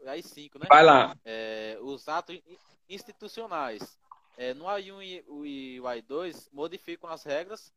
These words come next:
Speaker 1: para as futuras eleições e concedem às Forças Armadas a prerrogativa de suspender direitos políticos e cassar, é, mandatos legislativos,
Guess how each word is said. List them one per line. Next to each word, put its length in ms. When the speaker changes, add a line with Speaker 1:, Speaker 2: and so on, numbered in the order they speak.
Speaker 1:
para 140
as 100
futuras 420
eleições 720
e 80
concedem 580
às 100
Forças 360
Armadas 760
a 120
prerrogativa 680
de 120
suspender 520
direitos 300
políticos 680
e 40
cassar, 720
é, 200
mandatos 440
legislativos, 960